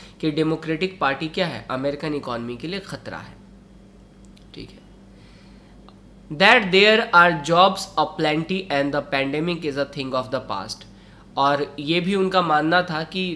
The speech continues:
डोनाल्ड ट्रंप का कहना है कि ढेर सारी नौकरियां हैं और महामारी क्या है, अतीत की चीज़ हो चुकी है। ठीक है, आप ध्यान दीजिएगा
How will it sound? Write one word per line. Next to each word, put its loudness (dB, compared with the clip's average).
डोनाल्ड -2
ट्रंप -4
का -4
कहना -4
है -2
कि -4
ढेर -4
सारी -2
नौकरियां -2
हैं -4
और -4
महामारी -4
क्या -2
है, -8
अतीत -4
की -6
चीज़ -4
हो -8
चुकी -12
है। -14
ठीक -14
है, -18
आप 4
ध्यान -2
दीजिएगा -6